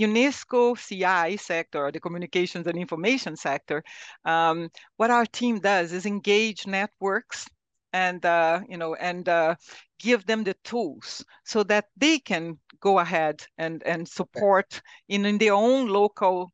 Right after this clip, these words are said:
circumstances, uh, these processes to happen.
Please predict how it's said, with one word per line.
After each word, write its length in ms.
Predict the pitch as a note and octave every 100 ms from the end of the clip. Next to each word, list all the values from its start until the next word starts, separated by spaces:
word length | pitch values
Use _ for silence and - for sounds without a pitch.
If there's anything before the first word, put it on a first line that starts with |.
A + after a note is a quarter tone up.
| _
circumstances, 1080 | - A#3+ C4+ A#3 G3 - D3 D3 - C#3 - - - -
uh, 180 | - E3+
these 200 | F3+ F#3+
processes 600 | - E3+ F3 F3 - D#3+
to 100 | E3+
happen. 460 | D3+ C3 - -